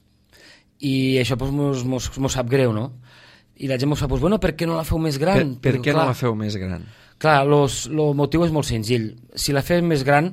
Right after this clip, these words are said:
Speaker 1: si, per exemple, de seixanta parades que ara passem, la dupliquem o passem a cent parades,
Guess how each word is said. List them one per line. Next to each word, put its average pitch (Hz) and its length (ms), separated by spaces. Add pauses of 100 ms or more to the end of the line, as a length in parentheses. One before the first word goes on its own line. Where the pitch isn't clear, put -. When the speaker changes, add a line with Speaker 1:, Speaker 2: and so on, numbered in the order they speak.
(840)
Speaker 1:
si, - 160
per 135 100
exemple, 147 160
de 139 80
seixanta 131 320
parades 123 320
que - 80
ara 123 320
passem, 120 400
la 107 80
dupliquem 123 540
o - 20
passem 127 240
a 123 80
cent 131 160
parades, 139 320